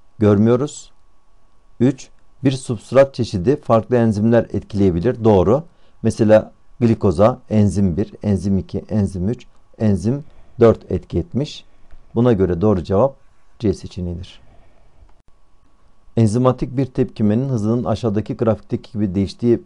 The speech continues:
belirlenmiştir. Buna göre X anında sonraki değişime durumlarından hangileri neden olmuş olabilir? X anından sonra tepkime hızının yavaşladığını görüyoruz. Substrat ilave edilirse tepkime yavaşlamaz.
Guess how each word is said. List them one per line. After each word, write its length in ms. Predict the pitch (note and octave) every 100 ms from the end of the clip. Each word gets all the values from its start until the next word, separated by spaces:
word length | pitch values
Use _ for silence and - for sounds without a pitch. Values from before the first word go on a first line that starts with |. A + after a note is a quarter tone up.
| -
belirlenmiştir. 760 | F#2 F2+ E2+ E2+ - - D#3 - - - _ -
Buna 140 | B2+
göre 340 | A#2 G2+ C3 D#3 - - -
X 220 | C#3 -
anında 500 | A#2+ A2 G2+ G2+ - -
sonraki 460 | A2 G#2+ G2+ A2+
değişime 500 | G#2 F2 - G2 D3+ - - - -
durumlarından 540 | A#2+ A#2 A2 G2+ G2+
hangileri 520 | G2+ B2+ G2 G2+ A2+
neden 200 | A2 F#2+
olmuş 280 | A2+ G2+ G2
olabilir? 520 | F#2+ F#2 F2 F2 - - - _ - - _ - -
X 240 | C#3+ C3 G#2+
anından 500 | B2 A2+ G#2 G2 F#2+
sonra 540 | - A#2+ D#2+ A2+ F#3+ - - - - - - - - - -
tepkime 400 | C3 A#2 - C3+
hızının 320 | B2 F2 C3 C#3
yavaşladığını 640 | A2 G#2+ - G2+ F#2+ F2+
görüyoruz. 560 | E2+ E2+ F2 D#2+ - - - - - - - _ _ -
Substrat 580 | - - G#2+ - C3 D3+
ilave 320 | B2+ B2 A#2
edilirse 480 | A#2+ B2+ B2+ B2+ B2+
tepkime 540 | - A#2 - A2 G2+ - -
yavaşlamaz. 840 | G#2 F#2+ F2 - F#2+ C3+ - -